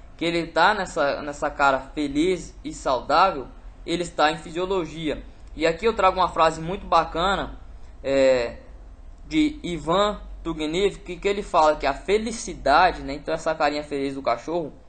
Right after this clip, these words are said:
ela é como a saúde, a gente já vê que ele tá saudável, porque se a gente não sente a falta dela, da felicidade,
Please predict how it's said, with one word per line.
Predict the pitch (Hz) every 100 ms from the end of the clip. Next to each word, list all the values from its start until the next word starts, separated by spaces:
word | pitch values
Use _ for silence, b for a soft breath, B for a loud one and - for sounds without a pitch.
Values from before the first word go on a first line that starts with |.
| b b b
ela | - 160
é | 175
como | 175 175 180
a | 190
saúde, | - 214 185 156 135
a |
gente | 147 156
já | 143
vê | 156
que | 160
ele | 160
tá | 147
saudável, | 165 185 180 151 147
porque | 147 190 190 151 123 - b b b -
se | -
a | 180
gente | 196 247 240
não | 269
sente | 269 240 226
a | 185
falta | - 180 190 143
dela, | 131 147 185 143
da | 123
felicidade, | 143 151 147 143 147 139 143 165 151